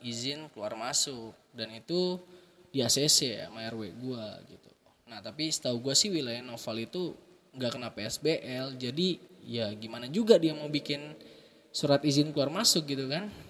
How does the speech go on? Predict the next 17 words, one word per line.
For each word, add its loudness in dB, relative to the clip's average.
Oke, 0
tapi 0
dengan -10
gua -6
sendiri -2
di -6
sini, -6
gua -2
harap -2
kalian -6
masih -4
tetap -4
mau -4
dengar -8
podcast -6
ini -8
gitu. -20